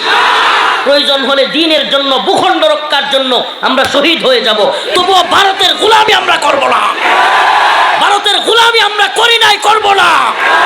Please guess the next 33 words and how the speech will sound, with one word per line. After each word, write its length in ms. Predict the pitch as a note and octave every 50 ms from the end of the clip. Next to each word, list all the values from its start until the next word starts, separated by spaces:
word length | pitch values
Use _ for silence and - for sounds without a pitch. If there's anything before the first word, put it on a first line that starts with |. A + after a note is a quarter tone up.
| - - - - - - - - - - - - - -
আমরা 180 | G#3 C4 C#4+ D#4+
আল্লাহর 320 | E4+ F4 E4+ E4+ F4 E4
গোলামি 280 | C#4 C#4 D#4+ D#4 D4+ D4
করি, 260 | - - C#4 C#4 B3+
প্রয়োজনে 600 | G3+ - B3+ C#4+ D4 C#4 D#4+ D4 D4+ F4 F#4+ - - - - - -
আল্লাহর 380 | - B3+ C4 C#4 C4+ C4+ C4 B3
গোলামি 300 | - B3+ C4 C4 B3+ B3
করতে 320 | - A#3 A3 - - C4+
গিয়া, 180 | A3 C#4 C#4+ C#4
জীবন 460 | - - G#3 B3+ A#3 C4 C4 C4 B3+
দিয়া, 280 | G#3+ C4+ C#4+ E4+ F4 F4 - - - - - -
রাস্তায় 540 | - C#4 C#4+ C#4 - - - C#4 C4+ C4 A3+ -
কিংবা 500 | C4+ C4+ B3+ B3+ A3+ A#3+ A#3 F#3+ - - - - - - - - -
ময়দানে 420 | D4+ F4+ F4+ E4+ - D#4+ D#4 D4
গিয়া 180 | C#4+ A3+ C4+ B3
শহীদ 380 | - - - C#4 C#4+ D4 F#3+ A3+
হয়ে 180 | A#3+ A#3 A3+
যাব। 260 | - G3+ F#3+ F3+ D#3+ C3+ - - - - - - - - - - -
রাজি 200 | - A3 - -
আছো 180 | C4 D#4 D#4 D4
ইনশাআল্লাহ? 440 | C#4 C4 - C#4 C4+ C4 C#4 D#4 - - - - - - - - - - - - - - - - - - -
আল্লাহ 240 | G3+ G#3+ A3 G#3+ G#3
পাক 200 | G#3+ G3+ F#3+ F#3
আমাদের 240 | F#3 F#3+ G3 G3 F#3+
সবাইকে 600 | - - - G#3+ - C#4 C#4 C4+ - - G#3 E3+ - - - - - - - - D#3+
জান 320 | - A#3+ B3+ D4 E4 E4 D#4
এবং 260 | D4+ B3+ C#4 C4 B3
মাল 360 | A3 G#3+ A3+ C#4+ E4 E4+ D#4+ C#4
দিয়ে 220 | G#3+ C4+ C4 A#3
দ্বীনের 380 | F#3 E3 A#3 D4 D#4 D4 C4+ C4 -
পথে 180 | A#3+ A#3+ A#3+ A3+
কুরবানি 500 | - - A#3 A#3 - A#3 B3+ C#4+ C#4 C4+ -
করবার 260 | A#3 A3+ - G#3+